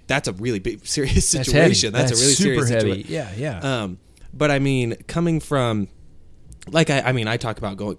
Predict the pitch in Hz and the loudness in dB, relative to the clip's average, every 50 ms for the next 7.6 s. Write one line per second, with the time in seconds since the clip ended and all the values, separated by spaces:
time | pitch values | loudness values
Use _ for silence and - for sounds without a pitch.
0 | 98 101 104 95 85 - - - - - - - - - - - - - - 139 | -10 -12 -12 -12 -12 -14 -18 -20 -20 -20 -20 -20 -20 -20 -18 -12 -10 -6 -4 -2
1 | 113 104 - - 92 90 90 87 92 - 101 82 90 80 - - - 107 110 - | -2 -2 -4 -6 -6 -6 -6 -8 -8 -8 -10 -10 -10 -12 -14 -12 -8 -4 -2 -2
2 | 120 135 170 202 - - - - - - - - - - 131 135 127 117 107 - | -2 -2 -4 -6 -10 -16 -20 -20 -20 -20 -20 -20 -14 -6 -4 -2 -2 -2 -2 -6
3 | - - - - - - - 135 143 156 180 175 160 139 - - - 143 131 127 | -8 -16 -20 -20 -18 -12 -4 0 0 2 2 0 -2 -4 -6 -6 -10 -12 -10 -10
4 | 127 123 - 147 160 196 175 - - - - 139 120 113 107 113 110 110 - - | -8 -4 0 0 0 0 0 -4 -8 -8 -4 -4 -2 -2 -2 -2 -2 -2 -2 -2
5 | - - - - - - - - - - 120 117 101 98 98 - 127 113 - - | -2 -2 -2 -4 -4 -4 -4 -2 0 0 0 0 0 -2 -4 -4 -4 -4 -4 -4
6 | 110 104 104 104 98 117 107 - 110 101 - - 107 98 107 95 101 - 104 110 | -6 -6 -6 -6 -4 -4 -4 -4 -4 -6 -6 -6 -6 -6 -6 -8 -6 -6 -4 -4
7 | 104 98 95 95 - - 113 117 110 107 104 101 | -4 -4 -6 -10 -8 -6 -4 -4 -2 -4 -4 -6